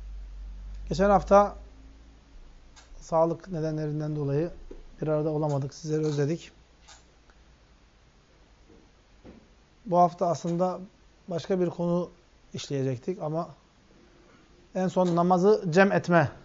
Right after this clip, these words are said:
meselesiyle alakalı yapmış olduğumuz ders, e, arkadaşlar tarafından kaydedilmemiş.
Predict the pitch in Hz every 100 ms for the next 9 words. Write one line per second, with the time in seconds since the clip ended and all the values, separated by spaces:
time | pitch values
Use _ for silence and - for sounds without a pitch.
0 | - _ - - - - 175 170 170 -
1 | 180 160 151 139 156 156 160 175 165 151
2 | 156 151 143 139 185 - - - - -
3 | - _ - _ _ _ _ - _ _
4 | - 156 147 143 131 151 180 160 175 165
5 | 165 151 170 160 147 165 165 170 170 147
6 | 170 -